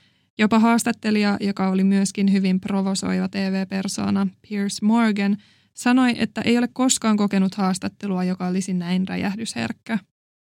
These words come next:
Robert vaikuttaa tässä haastattelussa siltä, että hän on ehkä vetänyt jotain. Hän puhuu Piersin päälle,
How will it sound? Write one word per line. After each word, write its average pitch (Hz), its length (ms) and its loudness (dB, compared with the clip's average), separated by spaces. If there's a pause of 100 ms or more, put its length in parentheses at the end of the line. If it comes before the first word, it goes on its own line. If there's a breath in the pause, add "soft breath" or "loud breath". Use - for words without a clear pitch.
(200)
Robert 277 360 2 (100)
vaikuttaa 208 480 0
tässä 190 240 -2
haastattelussa 190 720 -4
siltä, 196 440 -2
että 190 320 -6
hän 196 160 2
on 196 140 0
ehkä 190 280 -4
vetänyt 226 480 -2
jotain. 226 440 0 (120)
Hän 202 160 2
puhuu 214 280 4
Piersin 202 520 0
päälle, 190 540 -2